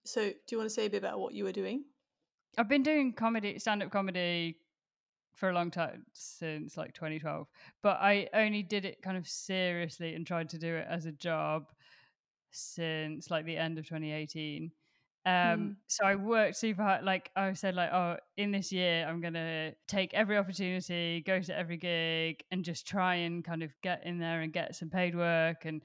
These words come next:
Speaker 2: just see what happens." And I, and I did that, and I managed to get some paid work.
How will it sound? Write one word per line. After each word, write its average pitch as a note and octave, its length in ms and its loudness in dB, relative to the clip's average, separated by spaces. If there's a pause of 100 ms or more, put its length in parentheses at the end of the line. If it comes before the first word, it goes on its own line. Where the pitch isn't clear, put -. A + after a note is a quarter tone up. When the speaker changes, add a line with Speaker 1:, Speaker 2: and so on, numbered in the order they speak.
(200)
Speaker 2:
just - 180 -4
see F#3+ 140 -2
what E3 140 -4
happens." E3+ 680 -6
And F3+ 140 -4
I, F3+ 120 0 (240)
and F#3 160 -2
I F3 140 0 (280)
did G#3+ 200 0
that, F3+ 300 6
and E3+ 100 0
I E3+ 80 4
managed F3+ 280 2
to F3 60 -6
get D#3+ 160 -4
some E3 140 -6
paid E3 200 0
work. D#3+ 460 0